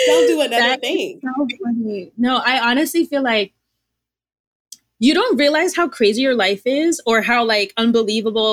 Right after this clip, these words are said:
Speaker 2: or, like, I guess, exciting or unusual, I guess is the better word,
Speaker 1: Yeah.
Speaker 2: your life is until you tell someone, like, what you do, and then they're like, "Damn." And you're like, "Oh."
Speaker 1: Right?
Speaker 2: And, you know, you're
Speaker 1: Yeah.
Speaker 2: so used to downplaying, 'cause this is your life. This is not, like,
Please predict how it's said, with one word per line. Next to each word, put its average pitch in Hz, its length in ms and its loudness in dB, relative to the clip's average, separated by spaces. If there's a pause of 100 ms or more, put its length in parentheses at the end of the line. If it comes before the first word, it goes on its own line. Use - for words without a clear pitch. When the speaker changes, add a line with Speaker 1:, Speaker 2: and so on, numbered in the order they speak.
Speaker 2:
or, 202 100 0
like, 180 200 -4 (360)
I 277 80 0
guess, 285 200 0
exciting 226 800 -2
or 208 120 0
unusual, 247 600 2
I 262 300 0
guess 254 200 -2
is 226 120 -8
the 247 80 -4
better 254 280 0
word, 254 460 -2
Speaker 1:
Yeah. 151 220 -12
Speaker 2:
your 247 120 2
life 220 320 0
is 285 240 -4
until 240 400 0
you 220 160 -2
tell 196 320 -2
someone, 277 480 0
like, 226 160 0
what 214 220 0
you 208 160 -4
do, 220 420 -2
and 220 160 0
then 214 160 0
they're 208 160 2
like, 190 240 -2
"Damn." 180 540 -2
And 214 100 2
you're 226 120 4
like, 196 280 -2
"Oh." 196 480 -4 (260)
Speaker 1:
Right? 285 200 0
Speaker 2:
And, 262 120 2 (140)
you 254 80 4
know, 269 220 2
you're 311 240 0
Speaker 1:
Yeah. 294 80 4
Speaker 2:
so 311 180 2
used 330 360 2
to 370 120 6 (100)
downplaying, 254 880 0 (280)
'cause 277 100 2
this 302 180 -2
is 330 120 0
your 262 160 2
life. 208 360 0
This 220 160 -2
is 226 80 -6
not, 226 280 0
like, 190 280 -2